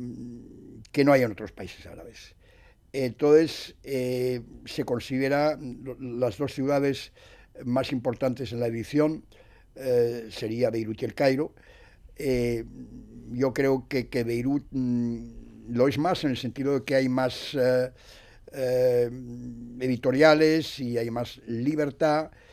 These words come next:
eh, pero claro, la, l-, lamentablemente con las primaveras árabes, uno de, una de las malas, eh, consecuencias de las pri-, primaveras árabes es que todo esto ha bajado mucho, ¿no? Es decir, ha bajado, piense que, mm,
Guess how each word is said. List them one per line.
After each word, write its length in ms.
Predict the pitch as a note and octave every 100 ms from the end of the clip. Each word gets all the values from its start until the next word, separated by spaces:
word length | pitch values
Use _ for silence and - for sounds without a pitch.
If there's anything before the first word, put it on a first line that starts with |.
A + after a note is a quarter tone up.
| - - - -
eh, 560 | B2+ C3 C3 B2 B2 A#2+ A#2 A#2 A#2+ A#2+ A#2+ A#2+ A#2 A#2 A#2 A#2+ A#2 - - -
pero 260 | D#3+ D#3 D3+
claro, 380 | D3 C#3+ C#3
la, 380 | B2+ B2+ B2+ C3 C3
l-, 280 | B2 B2+ - C3+ C3+ C#3
lamentablemente 1120 | C#3 C#3 C#3+ C3+ C3 B2 D3 D3 C#3+ C3 D3
con 160 | C3 A#2+
las 100 | A#2
primaveras 480 | - A#2 B2 C3+ C3
árabes, 340 | C3 C#3+ C#3 - - - -
uno 260 | D3 C#3 C3
de, 140 | B2+
una 240 | B2+ C3 B2+
de 100 | A#2+
las 200 | A#2+ A#2 - -
malas, 640 | B2 A2+ B2+ B2+ B2 -
eh, 320 | B2+ A#2 A#2 A#2 - - - -
consecuencias 600 | A#2 G#2 A2+ C3+ B2 A#2
de 60 | A#2
las 100 | G#2
pri-, 220 | A#2+ C3
primaveras 420 | - B2 B2 B2
árabes 380 | A#2 A#2+ A#2+ - - - _ _
es 160 | - A2+
que 120 | B2
todo 140 | A2+
esto 180 | A2 -
ha 20 |
bajado 320 | A2 G2+ G#2 F#2+
mucho, 280 | G#2+ - F2+
¿no? 60 |
Es 60 | G2+
decir, 140 | G2
ha 40 | F#2+
bajado, 500 | F2+ G2 F#2+ G2 F#2 - - - -
piense 380 | - G#2 - A2
que, 300 | - A2+ G2+
mm, 240 | F#2 F2+